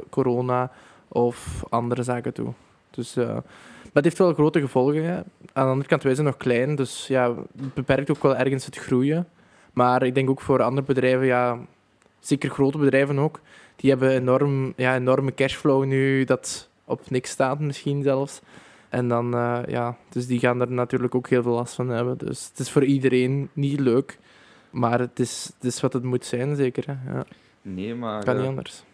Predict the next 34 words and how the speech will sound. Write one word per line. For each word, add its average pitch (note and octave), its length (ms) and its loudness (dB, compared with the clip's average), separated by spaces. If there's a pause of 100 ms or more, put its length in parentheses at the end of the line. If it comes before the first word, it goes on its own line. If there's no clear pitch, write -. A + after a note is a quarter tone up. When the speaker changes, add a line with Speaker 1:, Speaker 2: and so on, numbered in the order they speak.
(140)
Speaker 2:
want, G#2+ 380 -8
eh, F#2+ 320 -6
ja, F#2+ 220 -14 (360)
ik G2 100 -20
heb A2 160 -10
u G#2+ 120 -10
toch A2+ 140 -12
wel G#2+ 200 -10
een G2 120 -10
beetje G2 420 -10
gevolgd G2+ 800 -10
sinds G#2 220 -10
dat G2+ 260 -6
je G2+ 180 -4 (260)
bent F2+ 560 -8
opgestart. C#3 760 -10
Want A2 200 -6
je G#2 80 -10
bent G#2+ 200 -4
eigenlijk A2+ 380 -4
ook - 80 -12
officieel A2+ 520 -2
opgestart A2 580 -4
in A2 200 0
tijden A2+ 280 2
van G2+ 200 0
corona, G2+ 600 4
eigenlijk. C3 460 4
Speaker 1:
<laughs> E3 40 6
Ja, E3 120 6
ja, F3 180 2 (100)
klopt, - 60 -8
Speaker 2:
Eh, C3+ 240 2
wat - 0 -